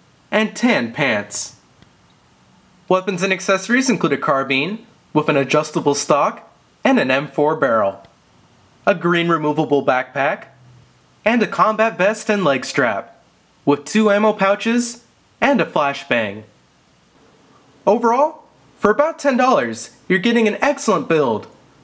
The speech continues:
which makes for a great accent piece and adds variety to your collection.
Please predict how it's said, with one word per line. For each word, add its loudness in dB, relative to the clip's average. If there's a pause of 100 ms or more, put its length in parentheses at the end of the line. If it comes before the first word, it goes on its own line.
which 0
makes 0
for 0
a -4
great 0
accent 0
piece 0 (300)
and 0
adds -2
variety 2
to -2
your 2
collection. -2